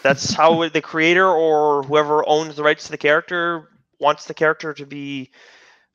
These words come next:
Speaker 1: to be, I guess, in, like, in, in their fictitious life, then cool, fine by me. I, I, it doesn't matter. I mean, I'm gonna like 'em or not like 'em either way. I mean, Constantine, right? We talked about it with Justice League Dark. He was
Speaker 2: Oh,
Speaker 1: sleeping
Speaker 2: yeah.
Speaker 1: with a shark, and he's very fluid with everything.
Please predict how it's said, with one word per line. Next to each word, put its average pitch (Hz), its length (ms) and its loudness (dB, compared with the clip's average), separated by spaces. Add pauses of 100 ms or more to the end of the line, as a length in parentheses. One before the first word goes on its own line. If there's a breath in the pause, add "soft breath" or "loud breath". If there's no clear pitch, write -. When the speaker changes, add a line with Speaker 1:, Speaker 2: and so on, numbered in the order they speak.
(200)
Speaker 1:
to - 80 -6
be, 233 400 2
I 196 100 2
guess, 226 220 4
in, 254 80 -6
like, 123 200 0
in, 190 280 0
in 175 140 -2
their 165 200 4
fictitious 180 500 -6
life, 196 220 0
then 156 160 -6
cool, 247 320 -6 (300)
fine 156 200 2
by 196 120 4
me. 220 240 -6
I, 135 200 0
I, 143 100 4 (200)
it 170 100 4
doesn't 190 240 2
matter. 165 220 4
I 127 60 0
mean, 127 120 -2
I'm 131 100 -2
gonna 143 220 6
like 135 280 2
'em 160 120 -2
or 143 80 0
not 156 220 2
like 143 180 2
'em 135 140 -10
either 143 160 -2
way. 147 120 2
I 127 40 -2
mean, 127 220 -8 (400 soft breath)
Constantine, 185 680 -2
right? 160 180 0
We 160 100 -6
talked 160 260 2
about 156 200 6
it 151 80 -6
with 143 120 -6
Justice 143 280 -4
League 151 140 -6
Dark. 165 260 0
He 151 180 -8
was 151 300 -6
Speaker 2:
Oh, 120 120 0
Speaker 1:
sleeping 165 180 0
Speaker 2:
yeah. 226 160 4
Speaker 1:
with 143 100 0
a 131 60 -8
shark, 165 380 0
and 135 100 -6
he's 135 320 -4
very 143 240 2
fluid 151 300 -4
with 156 100 -2
everything. 160 360 -2